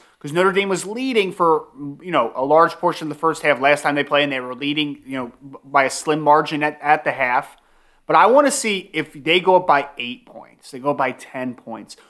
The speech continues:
What happens to the Virginia Tech team? Do they start to get a little hasty? Do they start to turn the ball over because they're just pressing a little too much? And then, like you said,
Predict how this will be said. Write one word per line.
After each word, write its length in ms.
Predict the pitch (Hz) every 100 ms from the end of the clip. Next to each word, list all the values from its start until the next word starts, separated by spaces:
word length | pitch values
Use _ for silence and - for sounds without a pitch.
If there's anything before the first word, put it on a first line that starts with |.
| _ _
What 200 | 180 240
happens 380 | 208 196 180 156
to 60 |
the 80 | 156
Virginia 360 | 147 147 151 135
Tech 300 | - 135 -
team? 340 | - 107 107 -
Do 100 | 147
they 140 | 160
start 240 | - 175
to 40 | 156
get 100 | 160
a 20 |
little 160 | 151 131
hasty? 480 | 151 147 131 -
Do 80 | 120
they 160 | 127 139
start 260 | - 151
to 60 | -
turn 200 | - 156
the 60 | 139
ball 320 | 135 135 135
over 180 | 127 123
because 300 | 127 135 123
they're 80 |
just 260 | 127 135 -
pressing 380 | - 147 143 139
a 40 |
little 180 | 131 127
too 160 | 123 131
much? 380 | 135 107 - - _ _ _
And 180 | 135 143
then, 320 | 151 151 139
like 200 | 143 147
you 100 | 143
said, 440 | 127 - 139 110